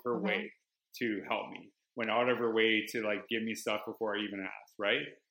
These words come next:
Speaker 1: And she made me feel so comfortable asking those questions. And then in my first job as a teacher,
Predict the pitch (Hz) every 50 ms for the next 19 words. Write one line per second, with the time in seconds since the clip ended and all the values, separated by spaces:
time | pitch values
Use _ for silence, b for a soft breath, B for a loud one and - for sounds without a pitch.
0 | _ _ 131 120 113 - - 143 127 127 123 127 131 135 - 131 123 113 - 127
1 | 120 113 107 - - 123 110 98 - - - 170 185 - - - - 98 - -
2 | - - - - _ _ _ _ _ _ - 117 123 127 123 - - 127 120 120
3 | 110 101 - - - 135 131 - - - - - - - - _ _ _ _ _
4 | - 123 120 120 127 127 127 127 127 127 120 117 113 110 110 107 107 - - 143
5 | 143 143 135 - - - 117 117 113 113 117 117 110 110 101 104 101 - - 151
6 | 156 147 - 113 98 95 98 110 -